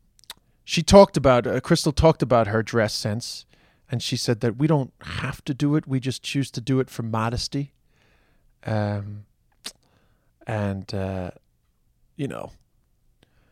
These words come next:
I have to watch in A Handmaid's Tale, the word modesty and all these things are bandied about. So I did actually ask her, I said, "You wouldn't be aware of The Handmaid's Tale, would you?"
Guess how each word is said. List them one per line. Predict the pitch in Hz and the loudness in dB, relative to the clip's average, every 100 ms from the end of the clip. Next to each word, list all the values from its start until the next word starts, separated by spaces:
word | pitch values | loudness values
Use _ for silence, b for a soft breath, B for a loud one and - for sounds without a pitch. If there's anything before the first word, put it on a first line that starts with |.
| _ _ - | _ _ -4
I | 120 | -4
have | 113 | 0
to | |
watch | 110 101 113 | 0 0 -2
in | |
A | 104 | -6
Handmaid's | 110 117 117 117 - | -2 -2 0 -2 -2
Tale, | 123 117 117 | -2 0 2
the | 117 | 2
word | 113 107 | 0 -2
modesty | 110 110 - - 110 | -4 -4 -4 -4 -4
and | 107 | -2
all | 107 | -4
these | 110 - | -6 -6
things | 117 110 | -6 -4
are | 107 | -4
bandied | 117 113 110 101 | -4 -4 -4 -4
about. | 107 98 80 | -4 -4 -6
So | - 98 101 _ b b b b | -4 -6 -6 _ b b b b
I | - 185 | 2 2
did | 143 190 | 8 10
actually | 185 170 - 143 151 120 | 10 6 0 0 0 2
ask | 120 123 - | -2 -4 -4
her, | |
I | |
said, | 147 139 b b b | -4 -6 b b b
"You | 175 | -2
wouldn't | 226 156 | 0 2
be | 143 | 4
aware | 131 135 135 | 6 6 4
of | 117 | 2
The | 120 | -4
Handmaid's | - 139 143 143 131 120 - | -4 -2 0 2 0 -2 -2
Tale, | - 110 110 110 | -2 0 -2 -2
would | 123 147 | -4 -2
you?" | 165 | -4